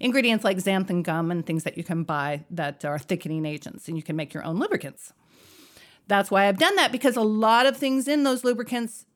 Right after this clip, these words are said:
always were stinging me. And of course, back then I wasn't really reading labels to know, but now I understand that the things that I personally found to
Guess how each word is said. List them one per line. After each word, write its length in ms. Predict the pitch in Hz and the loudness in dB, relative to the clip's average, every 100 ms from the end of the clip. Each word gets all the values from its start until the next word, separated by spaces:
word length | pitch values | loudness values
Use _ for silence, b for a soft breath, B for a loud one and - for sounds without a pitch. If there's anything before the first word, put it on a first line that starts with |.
| _ _ | _ _
always 380 | 175 214 220 208 | -2 2 2 0
were 80 | 196 | -4
stinging 480 | - 294 339 247 208 | 0 2 2 2 2
me. 220 | 196 196 | 0 0
And 140 | 220 | 0
of 60 | 226 | 2
course, 200 | 254 233 | 2 2
back 240 | 220 196 | 0 2
then 160 | 247 226 | 2 2
I 80 | 208 | 2
wasn't 300 | 214 220 185 | 0 -2 -2
really 160 | 180 | -2
reading 600 | 160 185 208 180 175 156 - | -2 -2 0 0 -2 -6 -6
labels 640 | 180 196 214 185 170 - | -2 2 2 2 -2 -4
to 160 | - | -4
know, 340 | 185 226 196 196 | 2 4 4 4
but 240 | 202 185 | 0 0
now 340 | 196 202 196 185 | 2 2 2 2
I 220 | 190 185 | 0 0
understand 640 | 175 170 - 285 330 254 | 0 -2 0 2 4 4
that 200 | 208 196 B B - | 2 -2 B B -10
the 80 | 190 | -4
things 240 | 202 190 | -2 0
that 280 | 190 - _ _ | 0 -2 _ _
I 260 | 160 202 240 | 0 2 0
personally 520 | 240 - 208 208 202 | -4 -2 0 0 -4
found 380 | - 180 185 185 | -2 0 0 -2
to 180 | 160 | -6